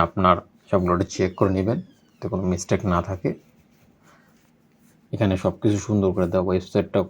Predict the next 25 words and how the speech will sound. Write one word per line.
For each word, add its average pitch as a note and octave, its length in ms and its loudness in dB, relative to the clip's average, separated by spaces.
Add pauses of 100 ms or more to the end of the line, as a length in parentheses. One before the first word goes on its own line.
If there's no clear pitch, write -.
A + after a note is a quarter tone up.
(100)
অত্যন্ত F#2 260 -4 (140)
পরিমাণে, F#2 400 2 (260)
যে G#2+ 120 4
কোনো G2+ 160 0
ওয়েবসাইট F#2 360 -2
থেকে F#2 140 0 (120)
বেটার F2+ 260 2 (200)
আমার E2+ 160 -4
কাছে F2+ 140 -2
যেটা F2+ 140 -4 (100)
মনে F2 180 -2
হলো। G2 140 -4 (400)
ইনফরমেশনটা G2 600 0
অত্যন্ত F#2 260 -2 (100)
পরিমাণে F2+ 320 -4
চমৎকার E2+ 420 0
বলতে F2 200 -4
পারেন, F#2+ 160 -2 (500)
খুবই A#2+ 220 6
হ্যান্ডি। E2+ 240 2 (280)
ওকে, E2+ 140 -2 (560)
একাডেমিক G2+ 340 6
অ্যাড F#2 160 6
করা G#2 200 4
শেষ, C3+ 120 0